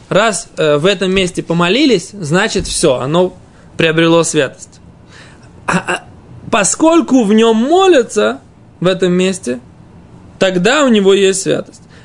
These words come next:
Раз они решили не молиться все вместе, общим, э, общим собранием плюс, э, совет семи, все, они им-, а-, автоматически это помещение перестало быть святым, потому что вся святость заключалась только в том, что они там молились.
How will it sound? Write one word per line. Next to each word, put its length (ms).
Раз 240
они 180
решили 360
не 180
молиться 540
все 320
вместе, 640
общим, 540
э, 300
общим 360
собранием 640
плюс, 560
э, 920
совет 400
семи, 440
все, 240
они 500
им-, 260
а-, 280
автоматически 800
это 160
помещение 520
перестало 500
быть 160
святым, 240
потому 160
что 140
вся 300
святость 340
заключалась 340
только 300
в 40
том, 120
что 100
они 100
там 140
молились. 380